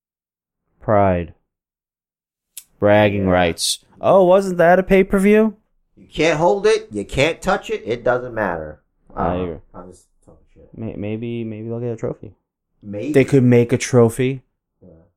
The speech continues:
Speaker 1: of Vince McMahon's brass balls.
Speaker 2: Or his ass. You joined the
Speaker 1: Oh,
Speaker 2: Vince
Speaker 1: the
Speaker 2: McMahon Kiss My Ass
Speaker 1: <laughs>
Speaker 2: Club forever.
Speaker 1: And they'll be like a,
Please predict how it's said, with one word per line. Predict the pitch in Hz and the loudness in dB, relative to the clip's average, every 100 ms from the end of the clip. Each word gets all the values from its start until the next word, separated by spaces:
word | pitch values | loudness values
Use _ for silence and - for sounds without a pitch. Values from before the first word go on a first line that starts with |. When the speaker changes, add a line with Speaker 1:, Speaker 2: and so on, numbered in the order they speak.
| _ _ _ _ _ | _ _ _ _ _
Speaker 1:
of | 113 95 | -2 -2
Vince | 110 113 - | -2 -2 -4
McMahon's | 110 110 104 104 95 | -4 0 2 0 -2
brass | - _ - 98 98 90 | -10 _ -2 0 0 -4
balls. | - - 90 82 80 78 - - - _ _ 110 | -4 0 0 -2 -8 -12 -14 -14 -16 _ _ -10
Speaker 2:
Or | 113 | -6
his | 113 - 101 | -6 -8 -6
ass. | 104 117 101 95 - - - - _ _ _ _ _ _ _ _ _ _ | -2 0 -2 -4 -10 -10 -12 -18 _ _ _ _ _ _ _ _ _ _
You | 113 107 | -20 -16
joined | 113 117 110 | -8 -8 -6
the | 101 | 0
Speaker 1:
Oh, | 135 | 0
Speaker 2:
Vince | 113 | -2
Speaker 1:
the | 110 | -12
Speaker 2:
McMahon | 95 110 107 - | -12 -10 -10 -10
Kiss | 123 - | -12 -10
My | 110 101 | -6 -2
Ass | 98 110 113 127 | 0 0 -2 -2
Speaker 1:
<laughs> | 165 | -2
Speaker 2:
Club | 156 131 87 82 - - - | -2 -4 -8 -16 -18 -20 -14
forever. | 95 90 95 107 92 71 71 69 65 - _ _ _ _ _ _ _ _ _ _ _ _ | -14 -6 -6 -4 -4 -2 0 -2 -6 -14 _ _ _ _ _ _ _ _ _ _ _ _
Speaker 1:
And | 117 110 | -6 0
they'll | 101 | 0
be | 101 | 0
like | 92 92 | -2 -2
a, | 95 85 | -6 -8